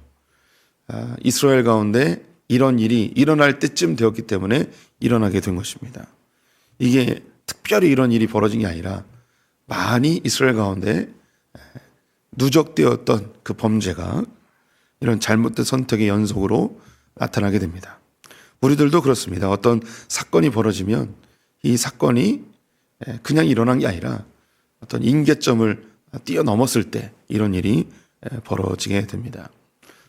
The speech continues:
어, 요즘, 예, 경영학 용어로 티핑 포인트라고 하는데요.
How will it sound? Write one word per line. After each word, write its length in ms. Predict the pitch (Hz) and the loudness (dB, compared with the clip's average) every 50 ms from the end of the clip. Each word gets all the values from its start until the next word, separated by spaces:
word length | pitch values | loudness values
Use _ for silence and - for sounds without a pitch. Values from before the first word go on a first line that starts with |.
| _ _ _ _ _ - | _ _ _ _ _ -14
어, 180 | 139 120 - - - - - | -12 -10 -10 -12 -10 -4 -2
요즘, 540 | 120 113 104 113 113 110 101 - - - - - - - | 0 0 2 2 2 2 0 -2 -6 -10 -14 -12 -8 -6
예, 220 | - - 101 110 - - - _ _ - | -6 -6 -6 -8 -12 -16 -20 _ _ -10
경영학 480 | - - 117 117 120 113 110 107 101 | -4 0 2 2 4 4 4 2 2
용어로 440 | 98 98 95 92 - 147 190 226 - - - _ _ _ - - - | 0 -2 -2 -2 -2 -2 -4 -4 -8 -12 -20 _ _ _ -12 -8 -6
티핑 360 | - 196 - - 196 185 175 | -8 -6 -4 -4 -4 -4 -2
포인트라고 520 | - 147 143 127 117 - - 98 92 92 | 0 0 0 0 0 -2 -2 -2 -2 -2
하는데요. 320 | 95 92 95 101 - - | -4 -6 -6 -8 -8 -8